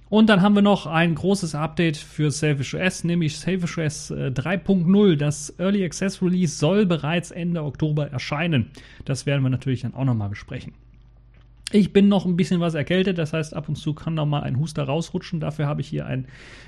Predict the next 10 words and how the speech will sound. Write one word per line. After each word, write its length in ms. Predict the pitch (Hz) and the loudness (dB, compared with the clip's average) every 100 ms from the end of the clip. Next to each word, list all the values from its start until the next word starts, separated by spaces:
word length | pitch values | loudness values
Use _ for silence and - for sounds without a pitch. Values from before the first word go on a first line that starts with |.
| - | -8
äh, 400 | 139 127 131 131 | -4 -2 -2 -2
Tee 280 | - 185 196 | 0 0 0
mit, 380 | 160 147 - - | -2 -4 -8 -8
ähm, 360 | 135 135 139 - - - - - - - - | -6 -6 -8 -10 -18 -18 -18 -18 -20 -20 -8
mit 160 | 139 135 | -8 -4
ein 140 | 135 | -4
bisschen 220 | 143 143 | -2 -4
was 180 | 123 - | -6 -2
Honig 340 | 165 190 196 | 0 0 0
drin. 300 | - 175 175 | -2 -2 -2